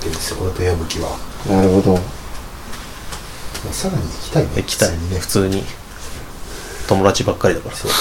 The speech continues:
Speaker 1: 友達いっぱいいるから。同窓会だから。
Speaker 3: うん。
Speaker 2: 僕は安島千秋を撮影したいっすね。
Speaker 3: 安島、
Speaker 1: 佐賀、
Speaker 3: 強いっすね、
Speaker 1: 佐賀オールスターズ。
Speaker 3: 安島。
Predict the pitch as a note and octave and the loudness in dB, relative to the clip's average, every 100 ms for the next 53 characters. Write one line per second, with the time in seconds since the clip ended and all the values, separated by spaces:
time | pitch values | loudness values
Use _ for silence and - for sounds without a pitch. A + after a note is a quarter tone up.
0 | C3+ C#3+ - - C3 D3 D3 D3+ - - | 6 8 6 6 2 6 6 6 0 0
1 | - - - A#2+ B2 C3+ B2+ B2 B2 A#2 | -4 -6 2 4 6 6 8 6 6 2
2 | - - E2+ D#2 - - - - - - | 0 0 0 2 0 0 -4 -8 -8 -8
3 | - - - - - G2 - G#2 F#2 F#2 | -8 -6 -6 -6 -4 -2 4 6 10 10
4 | G2+ B2 B2+ B2+ - C3 - G2 F2+ A#2 | 8 10 10 10 8 8 6 0 0 0
5 | - F#2+ F2+ G2 F2+ - - - - - | 2 2 4 4 4 2 -2 -6 -8 -10
6 | - - - - - - G2+ G2+ - - | -8 -6 -6 -6 -6 0 4 4 4 -2
7 | G2+ G2+ F#2+ - - A2 A#2+ G#2 G#2 G#2 | 0 0 -2 -2 2 8 8 8 6 2
8 | F2 E2 - G2+ F2 F2 E2 | 2 0 0 0 0 0 -2